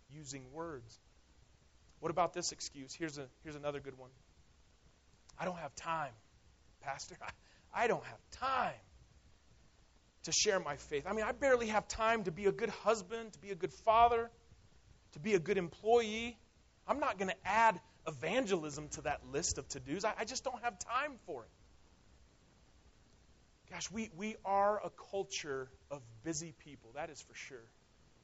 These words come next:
But here's my suggested answer to that excuse. I would encourage you, church, to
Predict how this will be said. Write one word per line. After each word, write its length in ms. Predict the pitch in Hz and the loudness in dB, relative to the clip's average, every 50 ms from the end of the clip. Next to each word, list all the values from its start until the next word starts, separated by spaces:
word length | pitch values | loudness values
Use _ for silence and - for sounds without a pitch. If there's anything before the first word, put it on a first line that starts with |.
| - - - - - - _ _ _ - | -20 -20 -20 -20 -20 -20 _ _ _ 0
But 100 | 147 151 | 0 0
here's 320 | 151 202 226 233 220 190 | 0 0 0 0 0 -2
my 220 | 190 190 175 160 147 | -2 -2 -2 -2 -2
suggested 760 | - - - 147 135 123 113 143 175 - - - - 175 - - - 160 165 165 | -2 -4 -6 -6 -8 -10 -4 0 0 0 0 -2 -8 -10 -12 -12 -14 -12 -10 -10
answer 280 | 165 156 - - 131 - | -10 -10 -10 -12 -12 -14
to 120 | - - 120 | -14 -14 -10
that 180 | 127 131 135 | -8 -8 -8
excuse. 680 | 127 - - - - - 131 127 131 139 - - - - _ _ _ - - - - - - - _ - _ _ _ _ - - - - - - - - - - - - - - _ - - _ - | -8 -8 -8 -8 -8 -8 -10 -16 -16 -14 -16 -16 -18 -18 _ _ _ -20 -20 -20 -20 -20 -20 -20 _ -20 _ _ _ _ -20 -20 -20 -20 -20 -20 -20 -20 -20 -20 -20 -20 -20 -20 _ -20 -20 _ -8
I 60 | 170 | -4
would 100 | 196 214 | -2 -2
encourage 460 | 214 196 143 - - 190 175 165 151 156 | -2 -2 -6 -8 -10 -10 -10 -10 -10 -14
you, 60 | 147 | -14
church, 340 | - - - 147 135 - - | -12 -8 -8 -8 -8 -8 -12
to 80 | - | -14